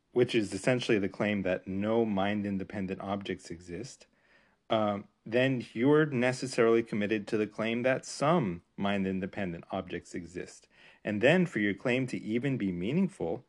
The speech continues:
you should spell out what exist means when applied to mind-independent objects. If, if, if it doesn't have anything to do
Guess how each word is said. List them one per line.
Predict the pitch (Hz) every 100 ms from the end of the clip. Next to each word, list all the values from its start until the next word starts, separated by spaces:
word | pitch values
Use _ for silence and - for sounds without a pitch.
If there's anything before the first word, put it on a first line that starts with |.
| _
you | - 113
should | - 196 208
spell | - - 107 120
out | 151 107
what | 113 113
exist | 104 123 147 -
means | 113 135 214 170 85 69 - -
when | 98 101
applied | 90 - 92 85
to | -
mind-independent | 87 85 85 87 82 - 95 80 82
objects. | 80 - - - - _ - - _
If, | - - - _
if, | 117 107 -
if | 117 113
it | 98
doesn't | 101 98
have | 98 95
anything | 98 98 92 95
to | 92
do | 87 92 90